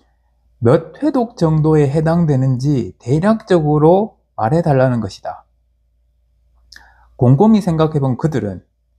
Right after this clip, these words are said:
대부분 이와 같은 대답을 하였습니다. "십 회독 정도는 하는 것 같아요." 그 이상을 이야기하는 학생도 제법 있습니다. 이 학생들과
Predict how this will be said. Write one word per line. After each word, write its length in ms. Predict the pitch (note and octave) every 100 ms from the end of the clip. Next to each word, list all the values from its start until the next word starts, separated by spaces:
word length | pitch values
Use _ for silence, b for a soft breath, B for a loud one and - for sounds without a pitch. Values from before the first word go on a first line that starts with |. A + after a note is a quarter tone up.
| _ _ -
대부분 580 | A#2+ C3+ C3 E3 F3 G3
이와 220 | G3+ F3+
같은 260 | D3+ - A#2+
대답을 400 | A2 G#2+ G#2 A2
하였습니다. 560 | G2 - F2 - - _ _ _ _ _ _ _ _ _ _ _ - B B B _
"십 460 | - A#3+ - _ B3+
회독 440 | B3+ A#3 A3+ -
정도는 640 | C#3+ C#3+ D3 D#3+ F#3+ G#3+ A3+ -
하는 340 | A#3+ B3 B3
것 240 | A#3 A3 -
같아요." 600 | A#2+ - A#2 F2+ - _ _ _ _ _ _ _ _ _
그 340 | - C#3 D#3+ D#3+
이상을 640 | A#3+ B3 G#3 F3+ F#3 G3 A#2+
이야기하는 640 | B2 C#3+ C#3+ B2 B2 B2
학생도 680 | A#2 - A#2+ A#2 D#3+ F3 _ _ _
제법 300 | F3 D3+ A#2+
있습니다. 560 | - G#2 G2 F2 - _ _ _ _ _ _ _ _ _ _ _ _ _ _ _ _ _ _ _ _ _ _ _ _ _ _ _ -
이 160 | A3+
학생들과 1160 | A#3 G#3 - F#3+ F3+ D3+ B2 G#2+ F#2 B2 D#3 -